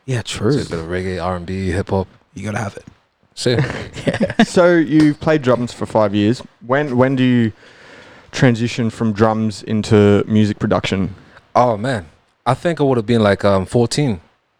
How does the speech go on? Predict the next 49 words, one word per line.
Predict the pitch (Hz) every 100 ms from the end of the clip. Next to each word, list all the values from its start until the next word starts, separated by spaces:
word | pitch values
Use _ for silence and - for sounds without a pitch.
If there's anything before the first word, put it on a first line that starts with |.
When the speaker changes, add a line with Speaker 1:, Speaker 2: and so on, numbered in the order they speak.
| -
Speaker 3:
Nice. | 113 101 131 - -
Speaker 2:
'Cause | 113
my | 101
Speaker 1:
Ah. | 98 123
Speaker 2:
sister | - 107
was, | 107 98
um, | 95 90 87
she | - 123
had | 107
a, | 92
like, | 90 - _
Casio, | - 107 110 104 98 _ _ _ _ _ -
um, | 87 85
keyboard. | - 120 131 143 - -
Speaker 3:
Yeah. | 107 -
Speaker 1:
<laughs> | 143
Oh | 135
yeah, | 170
yeah, | 147 131 117 113
yeah. | 104 - -
Speaker 2:
And | 95
then, | 98 92
yeah, | 110 127
bro, | 92 80
had | 80 87 -
the | 76
record, | 82 - 101 104 104 104 - -
Speaker 3:
Yeah. | 107 113
Speaker 2:
play, | 101 104
and | 101 85
say, | 85
"Oh, | 107 80 -
let | 107 101
me, | 87 - _
let | 107
me | 92
bust | 113 -
something | 98 90 85
on | 85
there." | 82 80 - _ _
I | 87
got | 95 87
addicted. | 85 107 - 87 - -
Speaker 3:
Yeah, | 120 110 104
yeah. | 123 165 _ _ -
Speaker 2:
Got | 92 85
addicted | 92 87
since | - 87 -
then. | 101